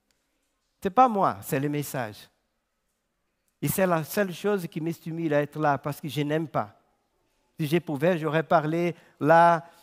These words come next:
euh, dans, dans, avec la voix. Je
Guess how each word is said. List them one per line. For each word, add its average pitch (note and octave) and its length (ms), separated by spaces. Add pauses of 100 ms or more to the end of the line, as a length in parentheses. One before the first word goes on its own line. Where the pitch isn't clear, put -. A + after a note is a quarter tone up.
(100)
euh, D3 80
dans, C#3 220
dans, B2+ 380
avec C3+ 320
la C#3+ 120
voix. A#2+ 340 (480)
Je C#3 160